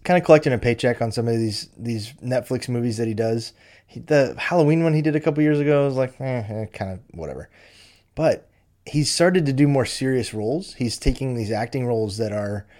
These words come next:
like, dramas. They're not comedies at all. And he's really, <laughs> really good. Um, if you haven't seen Adam Sandler in a serious role, he has absolutely won me over the past few years.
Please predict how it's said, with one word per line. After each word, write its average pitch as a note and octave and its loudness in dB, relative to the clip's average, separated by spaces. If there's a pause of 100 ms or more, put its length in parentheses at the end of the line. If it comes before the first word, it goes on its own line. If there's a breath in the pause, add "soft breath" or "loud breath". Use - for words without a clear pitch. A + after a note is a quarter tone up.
(260 soft breath)
like, G2+ -4 (260)
dramas. A2+ -2
They're A#2+ -4
not B2+ 0
comedies C3+ 2
at G#2 0
all. A#2 2 (380 soft breath)
And A#2+ 2 (160)
he's E3 -2
really, F#3 6
<laughs> - -
really D#3+ 10
good. D3 10 (420 loud breath)
Um, C#3 6
if B2 -6
you F#3 4
haven't A3 8
seen F#3 2
Adam C3+ 4
Sandler C3 2
in A#2 0
a A2 -2
serious B2+ 0
role, A#2+ 0 (320 soft breath)
he F3+ 2
has C#3 6 (100)
absolutely C#3 2
won B2+ 2
me B2 2
over G#2 0
the G2 -8
past G#2 -4
few G#2 -6
years. E2+ -12